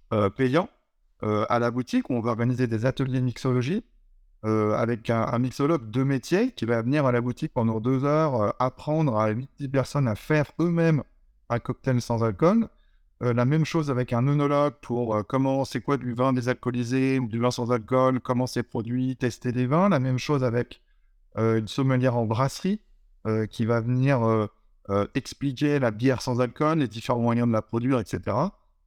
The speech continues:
Et puis, t'en parlais tout à l'heure, euh, une cave avec une terrasse, un espace dégustation, euh, pour que, euh, on puisse, en bord de Loire, euh, euh,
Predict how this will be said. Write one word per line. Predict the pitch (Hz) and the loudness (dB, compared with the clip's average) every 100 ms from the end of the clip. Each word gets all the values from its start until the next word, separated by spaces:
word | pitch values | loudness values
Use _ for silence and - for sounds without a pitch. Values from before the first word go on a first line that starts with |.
| _ | _
Et | 123 | -6
puis, | - 160 | -4 -2
t'en | 135 | -2
parlais | 101 131 135 143 | 0 0 2 0
tout | - - | -2 -4
à | 110 | 0
l'heure, | 147 208 123 - _ _ _ - | 2 2 -2 -8 _ _ _ -2
euh, | 107 107 107 104 104 104 113 113 _ _ - | 0 2 2 0 -2 -4 -6 -8 _ _ -2
une | 147 | -2
cave | 123 147 190 208 - - | 2 4 4 0 -10 -2
avec | 123 123 151 170 - _ _ - | 0 2 2 0 -6 _ _ -4
une | 147 | -2
terrasse, | 139 117 95 - - 120 | 2 0 0 -6 -8 -2
un | 123 | 0
espace | 131 - 151 113 | 0 2 0 2
dégustation, | 135 135 143 127 110 131 147 190 _ _ _ _ _ - | -2 -2 -4 -2 -2 0 0 -2 _ _ _ _ _ -8
euh, | 101 110 _ - | -4 -4 _ -8
pour | 170 196 - | -8 -6 -12
que, | - | -2
euh, | 151 170 190 185 - 117 117 110 110 107 - | 0 2 0 -2 -2 -2 0 0 0 -2 -4
on | 139 | -6
puisse, | - 135 151 185 - 120 107 | -6 -2 -2 -2 -4 -4 0
en | 131 | 0
bord | 139 143 131 | 0 0 0
de | 131 | 0
Loire, | 123 127 139 156 170 139 | 2 2 4 4 2 0
euh, | 117 117 110 _ _ _ - | 0 0 -2 _ _ _ -6
euh, | 107 110 | 0 0